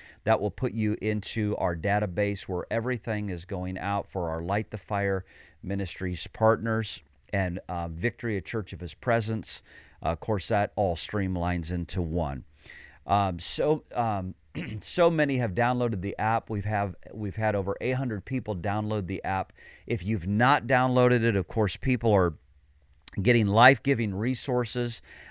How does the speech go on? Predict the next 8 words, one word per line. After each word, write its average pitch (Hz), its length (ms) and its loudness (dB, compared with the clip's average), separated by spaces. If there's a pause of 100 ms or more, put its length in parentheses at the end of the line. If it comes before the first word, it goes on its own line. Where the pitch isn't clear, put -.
(120)
uh, 82 200 2
prophetic 117 500 2
messages, 117 840 -2
teaching, 131 580 -2
prayer 127 380 4
strategies, 110 720 -2
et - 140 -10
cetera. 110 560 -2